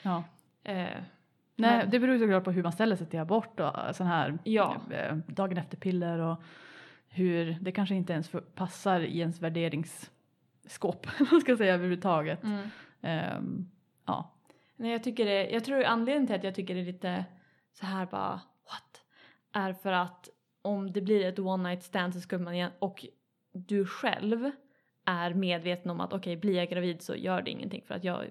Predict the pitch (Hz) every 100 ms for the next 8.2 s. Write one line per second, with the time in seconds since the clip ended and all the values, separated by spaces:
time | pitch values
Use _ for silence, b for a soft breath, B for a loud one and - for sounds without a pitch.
0 | - _ - 196 185 208 302 202 - -
1 | 185 - 185 175 - 196 - B B B
2 | B B B B _ 202 185 175 165 -
3 | - 226 _ _ _ _ _ _ - 190
4 | 180 170 233 240 180 185 185 180 - -
5 | 180 190 185 - - 180 220 175 - _
6 | _ _ _ _ - 202 190 214 220 208
7 | 196 185 180 185 180 180 - 214 214 185
8 | 180 190